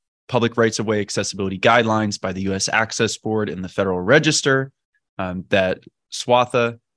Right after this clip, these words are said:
had touched on and that were announced earlier in the week. And then also, as the Department of Justice shared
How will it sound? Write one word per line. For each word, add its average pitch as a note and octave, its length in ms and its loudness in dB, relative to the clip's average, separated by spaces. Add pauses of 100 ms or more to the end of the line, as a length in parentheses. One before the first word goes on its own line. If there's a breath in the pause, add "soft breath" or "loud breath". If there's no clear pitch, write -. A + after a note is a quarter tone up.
had G#2+ 220 -2
touched - 380 -2
on G#2+ 240 -2
and F#2+ 80 -4
that F2+ 100 -6
were F2+ 120 -6
announced G#2+ 460 0
earlier F#2+ 400 0
in F#2 100 -4
the F#2+ 60 -4
week. C#3 320 0 (360 soft breath)
And G#2 120 -4
then G#2+ 140 0
also, A2 800 0 (920)
as G#2+ 160 -4
the G#2 160 -2
Department G2+ 480 -4
of F#2 60 -8
Justice C#3 420 0
shared G#2 480 -4